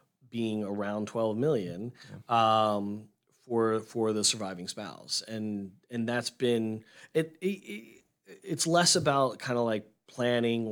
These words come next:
Speaker 1: or estate planning. I know it, it is that, but it's more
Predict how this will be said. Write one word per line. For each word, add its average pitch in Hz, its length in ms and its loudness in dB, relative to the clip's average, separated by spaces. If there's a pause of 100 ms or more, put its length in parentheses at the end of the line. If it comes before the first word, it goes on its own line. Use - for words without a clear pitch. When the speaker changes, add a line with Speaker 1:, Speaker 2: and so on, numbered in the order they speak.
Speaker 1:
or 110 140 -6
estate 107 320 -6
planning. 110 360 -8
I 107 80 -6
know 107 200 -4
it, 98 200 -8
it 104 60 -14
is 113 320 -8
that, 120 240 -2
but 117 100 -4
it's 113 160 -6
more 131 580 2